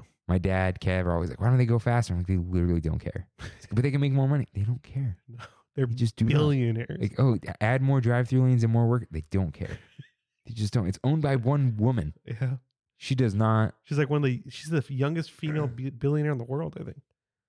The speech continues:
Speaker 1: You sure she's a billionaire?
Speaker 2: Yes, yes. Hundred percent she's a billionaire.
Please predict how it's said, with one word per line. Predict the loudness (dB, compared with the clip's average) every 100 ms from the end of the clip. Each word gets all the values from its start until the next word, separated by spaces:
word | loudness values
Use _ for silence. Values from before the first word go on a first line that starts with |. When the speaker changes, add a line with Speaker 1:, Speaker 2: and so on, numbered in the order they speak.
| _ _ _ _ _ _ _ 0
Speaker 1:
You | 2
sure | 4
she's | 2 0
a |
billionaire? | 2 2 4 4 2 0 _ _
Speaker 2:
Yes, | -8 -8 -10 _ -16
yes. | -16 -10
Hundred | -6 -4
percent | -2 -4
she's | -4 -8
a |
billionaire. | -6 -8 -8 -14